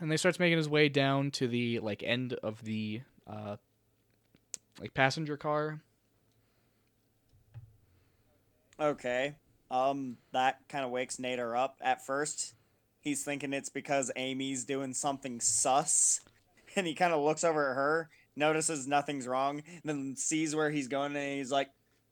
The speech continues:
Speaker 2: "Ah, for goodness sakes."
Speaker 1: Okay, and then
Speaker 2: He gets up. Um, hmm. "Amy,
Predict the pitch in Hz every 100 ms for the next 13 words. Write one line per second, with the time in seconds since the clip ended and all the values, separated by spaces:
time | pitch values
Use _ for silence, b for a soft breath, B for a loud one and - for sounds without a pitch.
0 | _ _ _ _ _ _ _ _ _ _
1 | _ _ 139 113 110 - - - - -
2 | - - - - - 95 95 - - -
3 | - - - _ _ _ _ - b b
4 | b b b b b _ _ _ _ -
5 | - 104 - 123 110 104 107 113 135 -
6 | - - 180 202 180 147 175 - 156 160
7 | 180 - - B B B _ _ 139 143
8 | 147 147 135 113 101 107 - _ _ _
9 | _ _ _ _ _ - - _ _ _
10 | - _ _ _ _ _ _ _ 110 110
11 | 92 80 - _ - _ _ _ _ _
12 | _ _ _ _ _ _ b b b b
13 | b b _ 151 160 117 95 127 147